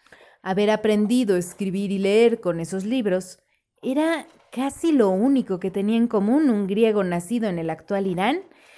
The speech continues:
y otro nacido en Egipto, los dos tan lejos de casa.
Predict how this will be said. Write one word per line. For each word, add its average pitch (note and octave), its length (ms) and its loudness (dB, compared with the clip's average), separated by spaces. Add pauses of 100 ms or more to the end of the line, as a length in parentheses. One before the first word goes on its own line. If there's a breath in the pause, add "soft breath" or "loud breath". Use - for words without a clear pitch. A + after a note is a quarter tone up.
(140 soft breath)
y A#3+ 200 6
otro D4 260 4
nacido F#3+ 380 -2
en F#3 100 -2
Egipto, F#3 500 -10 (380)
los F3+ 320 0
dos F#3 320 0
tan G#2+ 240 -8
lejos D3 320 -10
de - 100 -12
casa. G3+ 440 -12